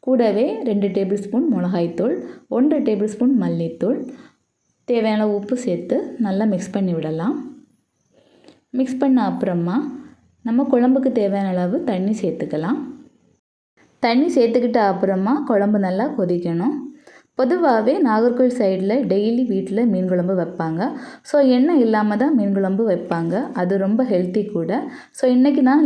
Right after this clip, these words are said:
லைட்டா எண்ணெய் எடுத்திருக்கேன். இப்போ பார்த்தீங்கன்னா குழம்பு நல்லா கொதிச்சிருச்சு. இப்போ நம்ம க்ளீன் பண்ணி வச்சிருக்க மீனை இதுல சேர்த்துக்கலாம். ஃபஸ்ட்ல மீனோட தலைப்பகுதியை சேர்த்துக்கலாம். அப்போ தான் ஃபிஷ் குழம்பு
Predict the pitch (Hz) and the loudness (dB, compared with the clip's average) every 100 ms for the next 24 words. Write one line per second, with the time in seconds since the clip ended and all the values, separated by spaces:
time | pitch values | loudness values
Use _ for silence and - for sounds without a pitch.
0 | 208 185 202 240 233 185 185 180 165 175 | 2 0 0 0 0 0 0 0 -2 -4
1 | 156 160 196 311 - - - 240 370 277 | -4 -2 -2 -4 -8 -16 -8 -2 2 2
2 | 220 226 214 208 269 294 208 190 185 175 | 2 0 0 0 0 0 0 2 0 0
3 | 190 240 175 175 180 160 160 - 269 - | 0 0 -2 -2 -4 -6 -4 -4 -4 -2
4 | 190 180 185 180 190 311 - - 202 196 | -4 -2 0 0 0 -2 -4 -4 -2 0
5 | 190 185 175 185 180 233 202 180 175 170 | 0 0 -2 -2 -2 0 0 0 0 -2
6 | 190 185 175 160 160 185 302 - - - | -2 -2 -4 -2 -4 -2 -4 -8 -14 -20
7 | _ 262 262 302 339 349 240 240 240 294 | _ -2 0 2 2 2 2 2 2 0
8 | 262 196 202 202 180 185 247 180 165 165 | 0 0 0 0 0 0 0 -2 -4 -4
9 | 156 160 269 - - - _ _ _ _ | -2 -2 -4 -6 -14 -20 _ _ _ _
10 | - 240 269 294 - - 254 254 302 247 | -6 0 2 2 0 -2 -2 0 2 2
11 | 226 | 2